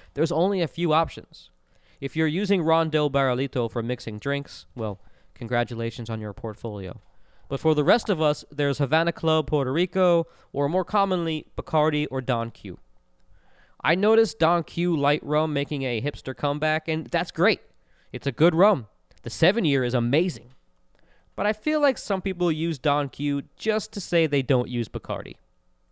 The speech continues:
Look, you guys have heard me rant about this before, so I'll keep it short.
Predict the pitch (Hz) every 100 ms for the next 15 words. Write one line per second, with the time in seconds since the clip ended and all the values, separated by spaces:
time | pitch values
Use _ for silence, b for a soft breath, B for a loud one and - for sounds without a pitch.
0 | _ _ _ _ - 156 - _ _ _
1 | _ - 165 185 180 165 131 151 147 127
2 | 131 131 131 123 - 117 110 - 139 143
3 | 135 113 101 - - 160 117 - 147 135